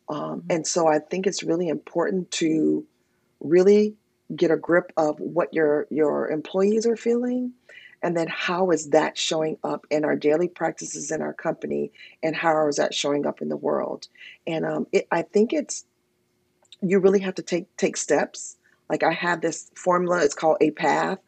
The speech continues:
Speaker 1: right? It, there are different levels that you, you, you have to go through to kinda, almost like a checklist, not in terms of
Speaker 2: Yeah.
Speaker 1: diversity and inclusion,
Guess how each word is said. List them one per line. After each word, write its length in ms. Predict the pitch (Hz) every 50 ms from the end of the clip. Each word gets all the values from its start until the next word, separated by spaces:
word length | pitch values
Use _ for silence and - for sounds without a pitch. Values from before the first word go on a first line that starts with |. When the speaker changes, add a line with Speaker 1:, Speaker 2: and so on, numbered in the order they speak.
| - - - _
Speaker 1:
right? 220 | - 170 170 160 -
It, 140 | - - -
there 80 | 160 156
are 40 | -
different 500 | - 170 - - 185 165 156 - - - _ _ _ _ _ _ _
levels 540 | - 165 160 160 170 175 175 180 175 165 -
that 180 | - 160 - -
you, 200 | 160 160 165 - -
you, 360 | - - 156 151 151 151 - -
you 200 | - 147 151 156
have 180 | 151 160 160 -
to 100 | - 151
go 200 | 151 160 160 160
through 240 | 160 - 156 156 147
to 180 | - - 156 143
kinda, 420 | - - - 160 147 151 147 139 - _ _ _ _ _ _ _ _ _ - _ _ - -
almost 280 | - 247 277 294 277 -
like 120 | 254 -
a 60 | - -
checklist, 800 | - - - 208 185 - - 190 190 190 196 208 208 - - _ -
not 280 | 170 175 180 190 - -
in 80 | 190
terms 380 | 185 - - 170 165 165 156 -
of 240 | - 139 147 160 - - _ _ _ _ _ _ _ _ - 127
Speaker 2:
Yeah. 100 | 151 147
Speaker 1:
diversity 420 | 131 135 147 156 - - 151 143
and 100 | 139 135
inclusion, 540 | 135 139 - 147 139 135 139 - 127 120 -